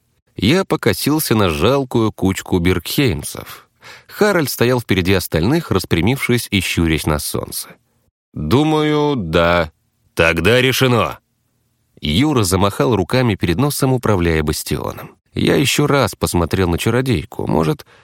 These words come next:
чуточку обиженно, потому что она смягчилась. «Оля».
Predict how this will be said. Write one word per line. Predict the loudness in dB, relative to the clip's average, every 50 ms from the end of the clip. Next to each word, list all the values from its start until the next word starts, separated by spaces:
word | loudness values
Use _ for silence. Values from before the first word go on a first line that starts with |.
| _ _ _ _
чуточку | -2 0 0 0 0 0 0 -2 -2 -2 0 0 2
обиженно, | 2 0 0 -2 -4 -4 -6 -8 -8 -12 -14 -16 -18 -20 _ _
потому | -4 -4 -2 0 0 0 2 0 0
что | -2 -4 -2 0 0
она | 2 2 2 0
смягчилась. | 0 0 -2 -2 -2 -4 -6 -6 -4 -4 -4 -6 -8 -12 -14 -16 _ _ _ _ _ _ _ _ _ _ _ _ _ _ _
«Оля». | 0 2 2 2 2 0 0 -2 -4 -6